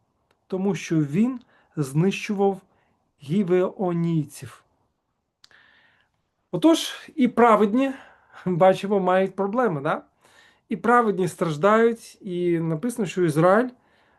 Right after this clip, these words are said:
мав голод. Не просто один рік був неврожай, а три роки поспіль підряд в країні був масований голод. Ну, можливо, перший раз Давид подумав випадково.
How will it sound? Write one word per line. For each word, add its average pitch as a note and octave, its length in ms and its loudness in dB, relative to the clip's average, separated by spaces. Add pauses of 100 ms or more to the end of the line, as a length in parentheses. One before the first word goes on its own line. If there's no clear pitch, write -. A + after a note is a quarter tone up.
(120)
мав F3 280 2
голод. E3 460 4
Не D#3+ 80 -2
просто G#3 320 -4
один F#3 320 0
рік G3 360 -4
був E3 320 -2
неврожай, E3+ 680 0 (920)
а F3+ 180 -4 (160)
три C4+ 240 0
роки E3+ 520 -2
поспіль A#3 480 -2
підряд F#3+ 600 0 (760)
в - 100 -20
країні A3 500 0
був G3 560 -4 (380)
масований F3+ 600 0
голод. B2 500 -10 (880)
Ну, C#4 140 -2
можливо, A3 380 4
перший A3 380 2
раз G#3 180 2
Давид F3+ 280 -2
подумав F3+ 340 -2
випадково. D#3+ 680 -2